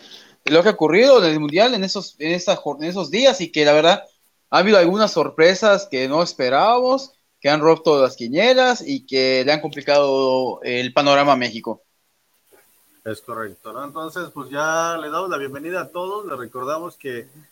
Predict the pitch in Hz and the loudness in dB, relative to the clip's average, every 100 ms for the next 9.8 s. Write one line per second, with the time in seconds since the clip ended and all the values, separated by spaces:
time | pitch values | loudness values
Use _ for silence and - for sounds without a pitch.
0 | _ 123 127 127 131 156 156 170 151 139 | _ -12 -8 -8 -8 -10 -10 -12 -10 -12
1 | 135 143 151 147 131 123 139 139 - 143 | -8 -6 -6 -8 -12 -10 -6 -6 -8 -14
2 | 139 131 147 175 208 208 135 123 120 - | -14 -10 -6 -4 -6 -8 -10 -10 -12 -16
3 | 143 151 151 135 - 135 131 _ - 117 | -16 -14 -14 -18 -20 -18 -18 _ -16 -6
4 | 143 151 160 160 143 117 117 113 131 135 | 0 0 0 -4 -6 -8 -8 -12 -10 -6
5 | 135 - 120 139 147 165 160 170 175 185 | -8 -10 -12 -8 -8 -8 -10 -8 -8 -12
6 | _ _ _ 175 196 196 156 139 147 160 | _ _ _ -8 -6 -6 -8 -10 -12 -12
7 | 170 165 160 135 143 139 139 131 127 127 | -12 -14 -14 -16 -14 -10 -10 -12 -12 -12
8 | 127 131 131 131 131 135 147 135 139 143 | -10 -8 -8 -10 -10 -12 -16 -20 -16 -12
9 | 143 147 - 165 156 139 165 | -12 -14 -14 -12 -12 -12 -14